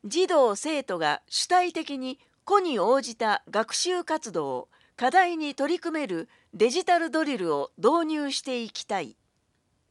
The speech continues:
福祉・医療、日本共産党議員団、松沢千鶴。特別障害者手当について。問い、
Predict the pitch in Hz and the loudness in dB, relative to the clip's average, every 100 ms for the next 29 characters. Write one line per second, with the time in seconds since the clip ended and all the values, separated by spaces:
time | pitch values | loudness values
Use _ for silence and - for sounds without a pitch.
0 | _ _ _ _ _ _ _ _ _ - | _ _ _ _ _ _ _ _ _ -10
1 | - - 392 - - 160 - - 320 285 | -8 0 0 0 -4 -8 -10 -4 -2 0
2 | 185 139 131 - _ _ _ _ _ _ | 0 -2 -6 -14 _ _ _ _ _ _
3 | - 240 370 392 262 - 339 370 349 330 | -6 0 2 2 0 -2 0 2 2 0
4 | 294 302 285 233 294 320 226 156 147 139 | -2 0 0 -2 -4 -4 -4 -4 -6 -8
5 | - _ _ 180 214 349 349 311 262 247 | -14 _ _ 0 0 0 -2 0 2 0
6 | - 196 180 180 143 - _ _ _ _ | -4 -8 -8 -8 -8 -10 _ _ _ _
7 | _ _ _ _ _ _ _ 285 302 403 | _ _ _ _ _ _ _ -2 4 4
8 | 403 - 339 330 359 359 349 339 320 302 | 4 0 -2 0 0 2 0 -2 -4 -2
9 | 311 277 - 156 139 135 214 185 - 104 | -2 -2 -2 -8 -10 -10 -12 -12 -14 -16
10 | - _ _ _ _ _ _ _ _ _ | -18 _ _ _ _ _ _ _ _ _
11 | _ _ _ 262 262 240 | _ _ _ 2 2 0